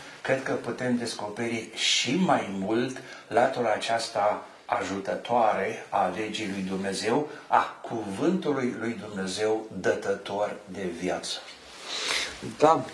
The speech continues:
Speaker 2: ceea ce este interesant, oglinda doar arată situația de fapt. Dacă ne uităm în oglindă și vedem că suntem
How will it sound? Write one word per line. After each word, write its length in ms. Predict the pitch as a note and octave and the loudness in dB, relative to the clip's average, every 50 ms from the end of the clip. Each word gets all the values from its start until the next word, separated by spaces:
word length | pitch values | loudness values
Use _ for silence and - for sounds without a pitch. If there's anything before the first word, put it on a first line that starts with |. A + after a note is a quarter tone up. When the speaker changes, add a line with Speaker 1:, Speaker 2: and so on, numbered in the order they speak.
| - C3 C3 B2+ B2+ | -4 -2 -2 -2 0
Speaker 2:
ceea 180 | - - F3+ F#3+ | 2 0 2 2
ce 120 | - G#3 | 2 0
este 180 | G3 F#3 - F#3+ | 0 2 2 2
interesant, 680 | F#3 F3 - E3+ D#3 D3+ D3 - D3 D3+ E3+ F#3 F3+ - | 2 4 4 4 4 4 4 2 0 0 0 0 -2 0
oglinda 600 | C3+ C3 B2 B2+ C#3+ E3+ F3+ F3 E3 E3 D3 C#3 | 0 2 2 4 4 4 4 4 4 4 4 4
doar 260 | C#3 D3 D3+ - - - | 2 2 2 2 0 -2
arată 800 | C#3 C#3 C3+ C3 C3+ C#3+ D#3 F3 F3+ - - D#3+ E3 E3 E3+ E3+ | -2 -4 -4 -2 -2 -2 -2 -2 -2 0 4 6 8 8 6 4
situația 1080 | E3+ - - - D3 C#3 D3 E3 F#3 F#3+ F#3+ F#3+ - F3+ F3+ E3+ E3+ E3+ E3+ E3+ E3 E3 - - - - - - - | 0 -4 -2 -2 -2 -2 2 4 4 4 2 2 0 2 4 6 6 4 4 0 -2 -4 -6 -10 -12 -18 -20 -18 -8
de 200 | - C#3+ C3+ E3+ | -4 4 6 6
fapt. 540 | E3+ E3+ - - - - - - - - - - - - - - - - - - - - - - - | 6 8 6 4 4 4 0 -10 -14 -14 -16 -18 -20 -20 -20 -20 -20 -20 -18 -18 -18 -20 -20 -16 -6
Dacă 360 | - C3 C#3 C3+ - - C#3+ | 2 4 4 4 6 6 6
ne 80 | C#3+ | 6
uităm 280 | C#3 C3+ C3+ E3+ E3+ D#3+ | 6 6 6 6 6 6
în 60 | D3+ D3+ | 8 6
oglindă 380 | C#3+ A#2+ - D3 D#3 D3+ C#3+ | 6 6 6 0 4 4 4
și 100 | C#3 C#3+ | 4 4
vedem 240 | B2 C3+ C#3+ D3 C#3+ | 6 6 6 6 6
că 120 | - C#3 | 2 -4
suntem 360 | C3 - C#3+ C#3+ C#3 C#3 C3 | -2 0 0 0 2 2 0